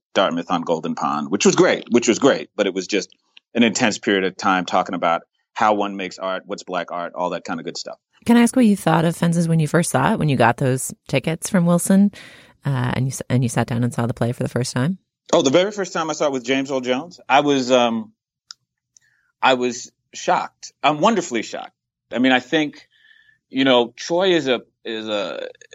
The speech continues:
Speaker 1: Troy is a character that you don't see, and I know that a lot of people try to compare him to Willy Loman in the American theater, but he actually drifts towards, you know, theater historians, the Lear space. Like, he's a fascinating character, but he's also a Black man that everybody knew. I mean, my,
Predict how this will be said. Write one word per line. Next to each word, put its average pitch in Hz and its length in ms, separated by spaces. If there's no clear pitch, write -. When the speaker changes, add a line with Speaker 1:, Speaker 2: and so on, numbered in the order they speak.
Speaker 1:
Troy 208 220
is 185 100
a 156 60
character 135 500
that 110 200
you 131 60
don't 110 160
see, 117 600
and 107 140
I 110 100
know 123 200
that 113 120
a 104 40
lot 107 180
of 110 60
people 101 240
try 101 180
to 95 60
compare 95 420
him 92 260
to 90 460
Willy 95 240
Loman 98 340
in 101 100
the 104 60
American 101 360
theater, 107 360
but 139 100
he 226 140
actually 175 420
drifts 127 400
towards, 117 640
you 117 120
know, 98 260
theater 117 300
historians, 104 500
the 110 100
Lear 131 420
space. - 580
Like, 208 180
he's 233 280
a 220 100
fascinating 156 640
character, 208 320
but 135 120
he's 156 200
also 147 280
a 139 60
Black 127 300
man 123 200
that 117 120
everybody 110 400
knew. 107 360
I 98 60
mean, 113 160
my, 123 180